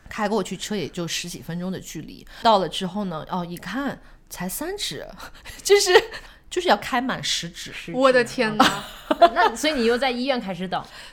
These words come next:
Speaker 1: 对，在医院开始等，但在医院开始等，其实从三指开到全开，然后你还要破水嘛。我当时没有破水，你的生产过程就是你要破了羊水，然后开满全指，然后医生就会开始帮你生，就是他有不同的产程，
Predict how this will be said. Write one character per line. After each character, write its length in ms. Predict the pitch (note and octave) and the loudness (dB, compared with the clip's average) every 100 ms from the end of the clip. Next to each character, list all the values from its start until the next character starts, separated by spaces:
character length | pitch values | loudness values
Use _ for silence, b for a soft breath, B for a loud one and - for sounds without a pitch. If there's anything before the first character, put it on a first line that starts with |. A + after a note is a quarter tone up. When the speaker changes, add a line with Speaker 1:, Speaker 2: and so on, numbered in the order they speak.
| - | 0
Speaker 1:
对， 160 | B3 G3 | 2 4
在 160 | B3+ | 4
医 60 | C4+ | 4
院 120 | C4+ | 2
开 180 | - G3+ | 2 -2
始 60 | |
等， 100 | F3+ D3+ | -2 0
但 100 | C#4 | 2
在 120 | C#4 | 2
医 80 | C4 | 2
院 160 | D4 A#3 | 0 0
开 160 | A#3 | 0
始 60 | G#3+ | -2
等， 140 | E3 | -4
其 160 | D#3 G#3+ | -6 -8
实 80 | A#3+ | -6
从 140 | F3 | -8
三 260 | - G#3 A3 | -2 -2 -2
指 120 | G#3+ | -8
开 240 | - F#3+ | -6 -4
到 340 | F#3+ E3 - - - - - - | -2 -2 -4 -8 -16 -20 -18 -12
全 300 | - - D#3+ | -8 -8 -6
开， 180 | A#3 A#3 | -6 -2
然 120 | G3+ | 0
后 100 | C#4+ | 0
你 80 | F3 | -2
还 120 | F3 | -2
要 80 | F#3 | -2
破 260 | - B3+ | -2 -4
水 240 | - F3 A2+ | -4 -10 -10
嘛。 240 | C#3 C#3 | -10 -10
我 80 | E3 | -6
当 160 | G3+ C#4 | -4 -4
时 80 | |
没 120 | A3 F#3 | -2 -4
有 80 | |
破 260 | G#3+ - F3+ | -6 -8 -10
水， 240 | - - - - | -10 -16 -20 -18
你 80 | - | -12
的 100 | C#3+ | -8
生 180 | - B3+ | -6 -4
产 120 | A#3+ | -6
过 120 | - | -6
程 100 | F#3 | -6
就 120 | F3+ F3+ | -6 -8
是 40 | |
你 100 | D3 | -8
要 120 | B2+ | -10
破 240 | E3 - A3 | -12 -6 -6
了 100 | D#3 | -6
羊 260 | C#3+ - | -8 -10
水， 340 | F3+ - C#3 - | -10 -10 -10 -10
然 80 | D3+ | -10
后 120 | F3 | -10
开 200 | - G#3 | -10 -8
满 180 | G#3 G#2+ | -8 -8
全 300 | - - A#2+ | -10 -12 -12
指， 200 | E3+ - - B B | -14 -14 -18 B B
然 140 | - E3+ | -8 -6
后 60 | |
医 80 | F3+ | -4
生 120 | F3 | -6
就 60 | E3+ | -8
会 140 | E3 | -8
开 260 | C#3+ - E3 | -12 -14 -14
始 80 | - | -14
帮 160 | D#3 D#3+ | -14 -14
你 80 | |
生， 380 | - - D#3 C#3 - | -12 -12 -12 -12 -10
就 80 | F#3+ | -10
是 100 | F3+ | -6
他 160 | G#3+ | -2
有 80 | G#3+ | -2
不 160 | - G#3 | -4 -12
同 240 | - D3 | -14 -12
的 80 | F#3 | -10
产 340 | - - C3+ | -10 -12 -12
程， 400 | - - B2 C#3 | -12 -12 -14 -14